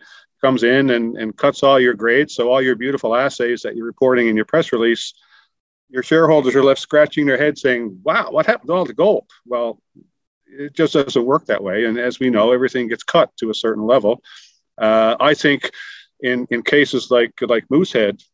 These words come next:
you know, I think we'll be given the benefit of the doubt, and we'll actually be able to get probably, uh, a, a higher top cut than, than we would if it was just, uh, you know, a couple of, uh, odd anomalies. Like I said, a very high percentage. I wouldn't be able to tell you exactly how many,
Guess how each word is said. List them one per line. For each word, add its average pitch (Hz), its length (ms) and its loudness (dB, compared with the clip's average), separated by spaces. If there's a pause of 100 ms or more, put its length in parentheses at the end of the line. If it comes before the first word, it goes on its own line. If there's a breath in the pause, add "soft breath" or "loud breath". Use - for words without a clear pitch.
(220)
you 123 60 -4
know, 113 260 2
I 113 80 2
think 135 240 -4
we'll 123 120 -2
be 120 120 0
given 117 380 0
the 113 260 -4
benefit 127 320 -2
of 113 100 -4
the 107 80 -6
doubt, 120 320 2
and 107 120 -2
we'll 113 120 0
actually 120 420 -2 (100)
be 110 160 0
able 139 220 2
to 117 260 -2
get 113 240 0 (600 soft breath)
probably, 117 640 0 (300)
uh, 113 340 -10
a, 107 200 2
a 113 80 2
higher 139 300 4
top 127 360 -2
cut 123 240 2
than, 113 260 -4 (380)
than 113 180 0
we 117 100 2
would 120 300 2
if 117 180 0
it 131 80 -4
was 113 220 -10
just, 123 400 -2
uh, 110 300 0
you 110 120 -2
know, 107 180 0
a 107 40 0
couple 123 380 -2
of, 104 120 -6 (120)
uh, 113 160 -2
odd 120 220 2
anomalies. 110 500 -2
Like 127 120 0
I 120 40 -2
said, 131 260 0
a 104 60 -4
very 147 260 0
high 139 160 2
percentage. 127 480 -4
I 123 60 -2
wouldn't 120 260 -4
be 120 60 0
able 110 100 -2
to 101 80 -14
tell 117 140 -4
you 104 80 -2
exactly 113 480 0
how 113 100 0
many, 117 300 0